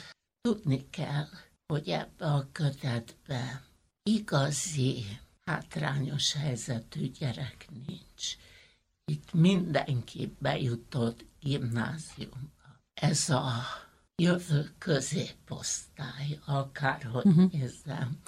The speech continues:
Speaker 1: De hogy ezen belül alul, középen vagy fönt helyezkednek majd el, azt nem tudjuk. És most se érzékelik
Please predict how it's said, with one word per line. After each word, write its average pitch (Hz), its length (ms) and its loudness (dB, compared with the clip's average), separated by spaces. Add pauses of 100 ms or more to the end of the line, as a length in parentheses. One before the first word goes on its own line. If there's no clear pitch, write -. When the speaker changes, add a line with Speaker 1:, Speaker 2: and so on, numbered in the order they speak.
(440)
Speaker 1:
De 147 140 4
hogy 147 280 4
ezen 160 640 4
belül 135 580 2 (300)
alul, 151 720 6 (160)
középen - 800 0 (120)
vagy 139 240 -2
fönt - 760 0 (440)
helyezkednek 139 1200 0
majd 127 460 0
el, 135 420 -4 (600)
azt - 300 0
nem 147 300 6
tudjuk. - 640 -8 (540)
És - 300 4
most 196 360 6
se - 380 2
érzékelik - 1400 -4